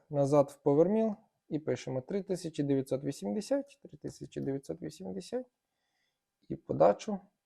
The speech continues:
шістсот п'ятдесят. Можна написати шістсот п'ятдесят сім.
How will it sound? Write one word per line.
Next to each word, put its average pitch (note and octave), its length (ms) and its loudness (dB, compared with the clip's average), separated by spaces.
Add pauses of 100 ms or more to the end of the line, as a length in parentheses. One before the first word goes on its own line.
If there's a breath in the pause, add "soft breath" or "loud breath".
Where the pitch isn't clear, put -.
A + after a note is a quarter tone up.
(380)
шістсот F3+ 420 -2
п'ятдесят. A#2+ 560 -4 (1900)
Можна E3 300 -2
написати C3+ 460 -2
шістсот - 360 -8
п'ятдесят A2+ 400 -8
сім. A#2 220 -8